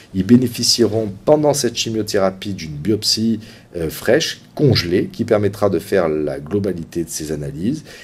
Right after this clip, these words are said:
Et en fonction du profil moléculaire et pour les malades qui ne progresseront pas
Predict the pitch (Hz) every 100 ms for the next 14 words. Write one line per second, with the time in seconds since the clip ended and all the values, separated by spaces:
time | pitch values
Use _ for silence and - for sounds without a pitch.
0 | - 170 131 151 151 151 143 143 135 123
1 | 107 107 101 110 104 95 92 - 90 92
2 | 92 - - - 147 127 101 98 98 -
3 | - 71 - 117 104 101 - 85 80 90
4 | 85